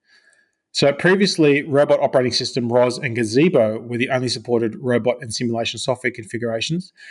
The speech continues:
This new feature enables you to use and configure any robot or simulation software of your choice while running simulations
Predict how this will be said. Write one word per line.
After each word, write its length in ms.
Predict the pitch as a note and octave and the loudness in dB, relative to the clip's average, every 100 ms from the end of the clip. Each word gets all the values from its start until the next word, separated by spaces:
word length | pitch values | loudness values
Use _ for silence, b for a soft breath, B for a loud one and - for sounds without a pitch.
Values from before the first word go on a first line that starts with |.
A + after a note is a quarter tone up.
| B - | B -2
This 180 | D#3+ | 0
new 160 | D3 E3 | 4 2
feature 360 | E3 D#3 D#3 D3+ | 2 0 0 0
enables 380 | C3+ B2+ B2 | 2 2 2
you 80 | B2 | -4
to 80 | A#2 | -2
use 240 | A#2+ A#2 - - | -2 -4 -6 -8
and 120 | A#2 | -6
configure 500 | A2+ - B2 A#2+ A#2+ - | -6 -4 -2 0 -2 0
any 300 | E3+ F#3+ D3+ | 2 4 4
robot 400 | A#2 A2+ A2+ A2+ - | 2 -2 -2 -4 -4
or 80 | |
simulation 520 | A2 B2+ B2 A#2 - A#2 | -4 -2 0 0 -2 -6
software 340 | A#2+ - - F3+ | -6 -6 -4 0
of 120 | F3 | 2
your 120 | C#3+ | 2
choice 360 | - C3 B2 - | 2 0 -2 -4
while 160 | C3+ B2+ | 0 2
running 340 | A#2 A2+ A#2+ C3 | 2 -2 -4 -8
simulations 720 | - B2 A2 G2+ - G#2+ | -8 -6 -4 -6 -8 -12